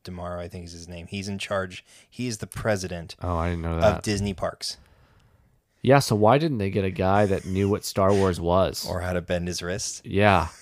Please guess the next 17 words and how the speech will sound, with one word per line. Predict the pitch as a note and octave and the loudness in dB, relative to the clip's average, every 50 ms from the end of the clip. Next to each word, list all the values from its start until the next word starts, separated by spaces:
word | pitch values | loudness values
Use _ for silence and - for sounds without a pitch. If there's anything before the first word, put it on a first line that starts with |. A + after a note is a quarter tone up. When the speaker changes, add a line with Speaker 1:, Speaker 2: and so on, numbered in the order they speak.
| - _ _ _ _ _ _ _ _ _ _ _ _ _ _ - - _ _ | -20 _ _ _ _ _ _ _ _ _ _ _ _ _ _ -20 -20 _ _
Speaker 2:
It | - A2+ | 0 2
was | A2 A2+ A2+ | 2 2 2
the | A#2+ A2+ | 0 -2
lightsaber. | G#2 G#2 A#2+ C#3+ - - C#3 B2 - - - | 0 0 -2 -2 -2 -4 -4 -4 -6 -8 -4
The | A#2+ B2 A#2 | -2 0 2
lightsaber | B2 D#3 G3+ G#3+ - A#3 E3 B2+ G#2+ | 2 0 0 0 0 -2 -2 -2 -2
training | B2 A#2 A2 A2 - | -4 -4 -4 -6 -6
actually | F#2+ A#2+ C#3 C#3 - - B2+ A#2 A2 | -4 -4 -4 -4 -6 -6 -4 -4 -2
looks | G2+ F#2 G2 G#2 A2 A#2 - - - - - - - | -2 -2 -2 -2 -2 -2 -4 -8 -12 -12 -12 -8 -6
like | G2 F#2 - | -6 -4 -4
it | G2 F2+ - | -6 -6 -4
would | G2 F#2 E2 | -4 -4 -4
be | F#2 F2+ E2+ D#2+ D#2+ - _ _ _ _ - | -4 -4 -4 -6 -8 -10 _ _ _ _ -4
a | F#2+ F#2 | -2 0
lot | F2 F2 E2+ E2+ | 0 0 0 -2
of | D#2+ | -4
fun, | - - G#2+ F#2 E2 D2 | -4 -4 -4 -4 -4 -6